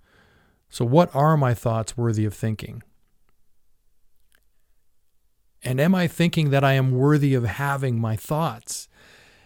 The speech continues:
You know, there's a couple of things there. There's, there's self-love. There's, uh, self-appreciation. There's even having an element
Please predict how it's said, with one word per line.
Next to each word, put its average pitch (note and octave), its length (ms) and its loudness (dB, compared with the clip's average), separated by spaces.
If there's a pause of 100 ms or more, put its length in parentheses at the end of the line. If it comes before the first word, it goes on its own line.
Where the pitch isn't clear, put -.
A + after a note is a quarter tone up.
(300)
You B2 80 -8
know, A#2+ 120 -2
there's C#3+ 220 -2
a C#3+ 60 -2
couple D#3+ 320 -2
of B2+ 80 0
things F3 320 2
there. G#2+ 180 2
There's, G#2+ 240 -2
there's A2+ 300 -4
self-love. D3 920 -2 (1200)
There's, A2+ 420 -4
uh, G2+ 280 -6 (840)
self-appreciation. D3 1300 0 (1600)
There's C3+ 160 -6
even F#3 380 4
having C#3+ 800 0 (1700)
an C3+ 100 -4
element C#3+ 640 0